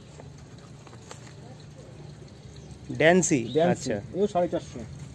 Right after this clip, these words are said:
Speaker 1: মানে আপনার কাছে Cypress প্রজাতির বোধহয় অনেক গাছ রয়েছে।
Speaker 2: হ্যাঁ, হ্যাঁ,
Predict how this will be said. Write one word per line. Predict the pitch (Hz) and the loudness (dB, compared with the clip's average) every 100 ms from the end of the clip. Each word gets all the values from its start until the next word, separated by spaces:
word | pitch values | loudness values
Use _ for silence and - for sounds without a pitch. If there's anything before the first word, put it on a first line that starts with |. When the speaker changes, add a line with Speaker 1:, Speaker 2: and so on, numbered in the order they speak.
| - - - - - 139 | -14 -14 -14 -14 -4 6
Speaker 1:
মানে | 180 | 10
আপনার | 185 175 220 | 10 10 10
কাছে | 240 | 10
Cypress | 226 151 175 185 240 226 | 8 8 8 10 10 10
প্রজাতির | 240 233 247 214 254 233 | 8 12 12 12 6 8
বোধহয় | 214 233 220 | 10 12 12
অনেক | 240 214 | 12 12
গাছ | 226 220 | 12 12
রয়েছে। | 190 131 110 | 12 12 6
Speaker 2:
হ্যাঁ, | 170 160 | 4 6
হ্যাঁ, | 139 | 4